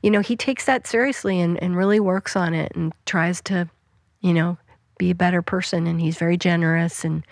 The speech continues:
he's very generous with, you know, us and donations, and,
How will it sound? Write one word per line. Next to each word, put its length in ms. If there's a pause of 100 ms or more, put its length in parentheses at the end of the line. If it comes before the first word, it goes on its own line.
(460)
he's 140
very 200
generous 520
with, 160 (480)
you 100
know, 240 (200)
us 280
and 140
donations, 640
and, 200